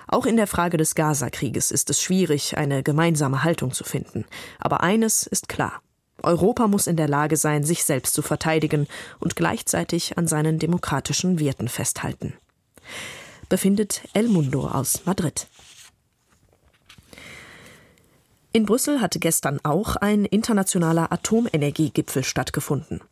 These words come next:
Rund dreißig Länder wollen sich für einen beschleunigten Ausbau von Atomkraftwerken einsetzen.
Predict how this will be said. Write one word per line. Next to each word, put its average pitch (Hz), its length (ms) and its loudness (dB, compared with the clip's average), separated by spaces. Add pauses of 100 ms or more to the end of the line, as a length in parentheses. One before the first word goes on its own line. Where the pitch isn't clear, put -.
(420)
Rund 156 300 0
dreißig 190 420 -2
Länder 160 420 2
wollen 170 200 4
sich 165 180 -2
für - 140 0
einen 156 260 2
beschleunigten 190 600 0
Ausbau 151 420 0
von 147 200 -2
Atomkraftwerken 147 840 0
einsetzen. 123 520 -4